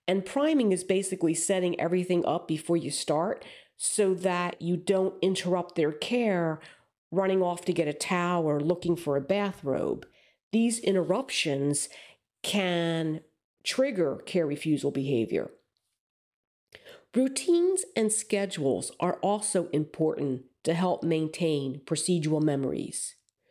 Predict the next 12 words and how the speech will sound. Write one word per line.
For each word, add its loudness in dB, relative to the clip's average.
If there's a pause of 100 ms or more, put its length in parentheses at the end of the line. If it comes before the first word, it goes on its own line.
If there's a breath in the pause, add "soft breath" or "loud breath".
(360)
We 2
use 4
routines 2
and 0
schedules 0
with -2
young 0
children 0 (340 loud breath)
to 4
create 0 (120)
procedural 0
memories. -2